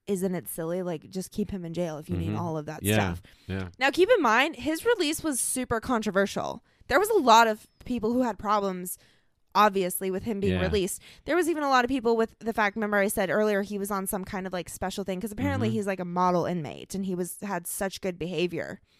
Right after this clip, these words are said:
Speaker 1: So, th-,
Speaker 2: Mm-hmm.
Speaker 1: people have had issues with this all the time. Also, what I thought was interesting, the neighbors that lived in and around the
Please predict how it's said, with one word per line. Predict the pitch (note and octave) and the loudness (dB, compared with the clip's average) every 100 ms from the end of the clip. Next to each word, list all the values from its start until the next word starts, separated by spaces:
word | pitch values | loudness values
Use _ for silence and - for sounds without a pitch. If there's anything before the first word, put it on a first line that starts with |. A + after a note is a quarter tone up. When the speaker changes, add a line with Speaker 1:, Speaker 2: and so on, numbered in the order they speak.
| _ _ _ _ _ _ _ _ - | _ _ _ _ _ _ _ _ -6
Speaker 1:
So, | - A3 G3 F3+ C#3+ - | 2 4 4 2 0 -4
th-, | F#2 | -4
Speaker 2:
Mm-hmm. | F#2+ | -4
Speaker 1:
people | A3 A3+ | -4 -2
have | F3 | -2
had | G#3 F3+ D3 | -2 -6 -6
issues | F#3 F3 F3+ | -8 -10 -12
with | E3 | -12
this | E3 | -10
all | E3+ | -10
the | E3+ | -10
time. | G3 E3+ - - - _ _ | -8 -10 -14 -20 -20 _ _
Also, | C#4 F#4+ G4+ E4 | 8 8 6 4
what | B3+ | 4
I | B3 | 4
thought | C#4 A3 | 4 4
was | A3 G#3 | 4 2
interesting, | G#3+ G#3+ - G#3+ A3 G#3+ | 0 -2 -2 -4 -4 -4
the | A#3 | -4
neighbors | A#3 G#3+ A3 D4+ F#4+ G#4 - | -2 -2 -2 0 2 2 0
that | C4+ A3 | 0 0
lived | A#3 A3+ A3+ | 0 -2 -2
in | A3 A3 | -6 -4
and | A3 | -4
around | G#3 F#3+ F#3+ A3 B3 - A3 | -2 -2 0 -2 -4 -8 -6
the | G#3 G3+ G#3 G#3 | -4 -2 -4 -6